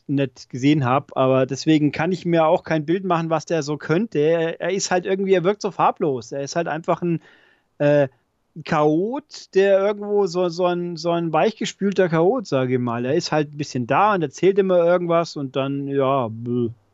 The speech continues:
<laughs> Fehlt halt. Also, der ist wie ein Roderick Strong in, in,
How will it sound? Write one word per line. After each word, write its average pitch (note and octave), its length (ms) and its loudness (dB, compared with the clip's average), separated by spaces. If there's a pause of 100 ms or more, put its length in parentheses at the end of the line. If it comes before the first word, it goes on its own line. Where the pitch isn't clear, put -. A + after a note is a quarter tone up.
(360)
<laughs> - 680 -8
Fehlt A#3+ 240 -2
halt. D3 160 0 (260)
Also, C#3+ 260 4 (520)
der E3+ 240 2
ist G3 220 4
wie G#3+ 120 4
ein G#3 180 0
Roderick G3+ 320 0
Strong G3+ 540 0
in, F#3 300 -6
in, E3+ 380 -4